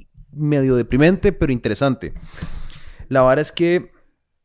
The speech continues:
estábamos caminando, bueno, yo me voy a, mae, a cada rato como que ya me asfixiaba un toque, yo tenía como que ir como a caminar y la vara, y estoy caminando y veo un Ferrari.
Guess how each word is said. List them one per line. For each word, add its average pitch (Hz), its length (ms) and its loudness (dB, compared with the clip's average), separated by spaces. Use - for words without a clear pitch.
estábamos 117 480 -4
caminando, 143 500 0
bueno, 113 200 -4
yo 104 120 -8
me 113 80 -4
voy 127 140 -2
a, 123 200 0
mae, 110 220 -4
a 95 80 -6
cada 113 180 -2
rato 120 300 -4
como 95 160 -16
que 95 120 -14
ya 101 120 -6
me 123 100 -6
asfixiaba 117 420 -6
un 117 80 -8
toque, 123 380 -4
yo 95 140 -16
tenía 104 200 -8
como 110 320 -12
que 90 100 -12
ir 90 200 -10
como 117 140 -10
a - 40 -8
caminar 123 400 -2
y 117 40 -4
la 104 80 0
vara, 135 220 0
y 120 40 -4
estoy - 180 -10
caminando 139 440 -4
y - 100 -6
veo 110 120 -2
un 110 80 -4
Ferrari. 131 580 -2